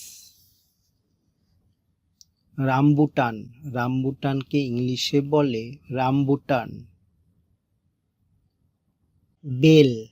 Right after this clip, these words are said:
বেলকে ইংলিশে বলে উড অ্যাপেল। কদবেল, কদবেলকে ইংলিশে বলে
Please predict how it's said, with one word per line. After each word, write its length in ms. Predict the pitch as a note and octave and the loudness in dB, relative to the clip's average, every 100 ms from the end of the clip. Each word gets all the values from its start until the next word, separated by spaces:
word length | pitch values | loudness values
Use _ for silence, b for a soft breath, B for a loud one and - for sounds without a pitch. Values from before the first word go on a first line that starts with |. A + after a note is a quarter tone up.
| _ _ - | _ _ -10
বেলকে 840 | C3 A#2+ C#3+ D#3 D3+ - D3+ B2 C#3 E3+ | -6 4 6 6 4 2 4 2 -2 -8
ইংলিশে 720 | F3 C3+ C#3 C#3+ C#3+ - E3+ | -4 0 2 2 0 0 0
বলে 540 | D#3+ E3+ D#3 A#2+ A2+ C3 _ _ - | 2 2 2 0 -6 -12 _ _ -2
উড 220 | D3 D#3 C#3 | 0 2 2
অ্যাপেল। 640 | C#3 - D3+ C3 G#2+ B2 _ _ _ _ _ _ _ _ _ _ _ _ _ _ _ _ _ _ _ _ _ _ _ _ _ _ | 0 2 0 0 -4 -10 _ _ _ _ _ _ _ _ _ _ _ _ _ _ _ _ _ _ _ _ _ _ _ _ _ _
কদবেল, 720 | C#3+ D3+ C#3 C3 C#3+ A#2+ G#2+ G#2+ _ _ - | 4 4 4 4 4 4 -4 -14 _ _ -2
কদবেলকে 760 | C3 B2+ B2 D3 D3+ - D#3 | 0 0 4 8 8 4 0
ইংলিশে 680 | D3+ C3 C3+ C#3 C3 - D#3 | 0 2 2 0 0 0 0
বলে 560 | D3+ E3 C3+ A#2 A#2+ | 4 4 4 0 -6